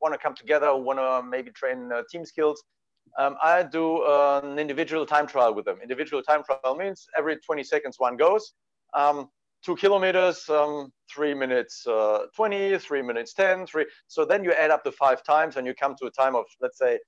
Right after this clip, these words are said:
seventeen minutes. And you go back, same thing. You just have them all together at the start line, and then they'll go all together. They'll be at least, uh,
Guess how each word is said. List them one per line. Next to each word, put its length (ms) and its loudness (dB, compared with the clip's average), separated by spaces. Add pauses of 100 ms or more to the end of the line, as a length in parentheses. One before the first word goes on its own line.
(100)
seventeen 460 -4
minutes. 340 -8 (840)
And 140 -2
you 60 -2
go 160 4
back, 280 6 (540)
same 500 2 (160)
thing. 360 0 (280)
You 200 -6
just 320 0
have 180 4
them 160 -6
all 180 4
together 460 2
at 120 -10
the 60 -12
start 320 4
line, 320 0 (600)
and 100 -6
then 160 4
they'll 160 4
go 300 4
all 180 2
together. 380 2 (640)
They'll 180 2
be 220 -2
at 120 -4
least, 440 -2
uh, 180 2